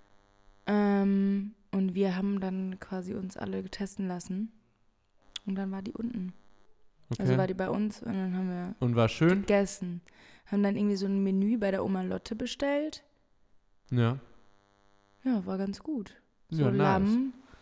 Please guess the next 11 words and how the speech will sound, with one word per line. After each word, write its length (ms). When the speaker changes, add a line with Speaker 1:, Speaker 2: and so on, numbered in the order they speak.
Speaker 1:
und 200
so, 380
war 120
ein 500
paar 200
Gänge 260
Menü. 460
Also 240
war 100
nicht 180
schlecht. 380